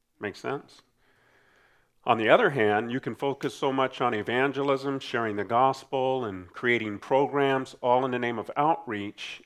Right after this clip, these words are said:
and forget personal holiness before the Lord and how we are to live the Christian experience. And then people from out there come in here, and then they realize, "Hey,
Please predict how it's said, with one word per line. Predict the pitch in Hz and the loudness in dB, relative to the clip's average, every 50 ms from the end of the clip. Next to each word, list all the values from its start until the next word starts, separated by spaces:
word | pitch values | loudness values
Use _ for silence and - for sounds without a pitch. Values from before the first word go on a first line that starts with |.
| _ - | _ -10
and | 120 113 | -10 -10
forget | - - 98 104 117 113 113 113 - - - | -10 -10 -4 0 2 2 2 2 -2 -12 -12
personal | - - 117 101 - - 113 107 101 101 | -8 -6 -6 -6 -6 -8 -8 -6 -4 -2
holiness | - 135 131 120 104 98 98 98 - | -2 -2 -2 -2 -4 -8 -8 -10 -10
before | - 107 98 - 107 98 92 | -12 -14 -12 -8 -8 -8 -8
the | 95 | -8
Lord | 95 107 120 123 101 92 95 - _ _ _ _ _ _ _ _ | -8 -6 -4 -4 -6 -6 -10 -16 _ _ _ _ _ _ _ _
and | - 117 98 | -12 -10 -10
how | - - - 135 123 120 | -4 0 4 4 4 4
we | 113 110 120 139 139 | 2 0 -2 -2 0
are | 120 107 | 0 -2
to | - - 113 | -2 -6 -6
live | 107 110 113 107 - | -4 -2 -4 -4 -4
the | 110 | -10
Christian | - - - 110 - - - 101 | -8 -6 -6 -6 -6 -6 -10 -10
experience. | 95 - - - _ 151 160 151 127 104 92 95 101 - - - - - - - - - - - _ _ _ - | -10 -12 -16 -12 _ -4 -2 -2 -2 -2 -4 -6 -8 -10 -12 -18 -20 -20 -20 -20 -20 -20 -20 -20 _ _ _ -6
And | 117 110 | -4 -4
then | 120 120 113 | -2 -4 -4
people | - - 160 156 - 139 | -4 -6 -6 -6 -6 -6
from | - - 127 127 | -6 -2 2 4
out | 123 120 113 - - | 4 4 4 2 2
there | 156 165 156 139 127 127 127 - - - _ _ - | 4 6 6 6 6 4 2 -4 -16 -20 _ _ -2
come | - 135 127 | 0 0 2
in | 120 110 107 - - | 0 0 -4 -6 -6
here, | - 208 220 151 110 101 101 110 113 - - - _ _ _ - | -2 0 2 2 4 2 2 0 -2 -6 -12 -20 _ _ _ -4
and | 120 120 | -2 -2
then | 123 123 | 0 0
they | 120 117 | -2 -2
realize, | 120 147 165 151 127 110 110 - - | -2 -2 0 2 2 2 2 0 -2
"Hey, | - 190 170 131 104 95 92 95 | -2 0 0 0 0 -2 -4 -8